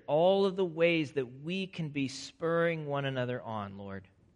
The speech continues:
spending time together to help each other walk faithfully and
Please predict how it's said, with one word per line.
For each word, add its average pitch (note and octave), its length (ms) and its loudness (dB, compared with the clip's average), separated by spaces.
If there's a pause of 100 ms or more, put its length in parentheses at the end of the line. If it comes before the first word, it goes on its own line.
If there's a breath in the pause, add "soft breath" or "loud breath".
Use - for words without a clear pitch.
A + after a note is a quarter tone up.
(420)
spending D3+ 560 -4
time C3 320 -6
together A#2 480 -2
to A2+ 180 -6
help C#3+ 420 -4
each C3 340 -8
other A#2+ 280 -6
walk G#2 320 -10 (180)
faithfully B2+ 720 -6
and A2 260 -14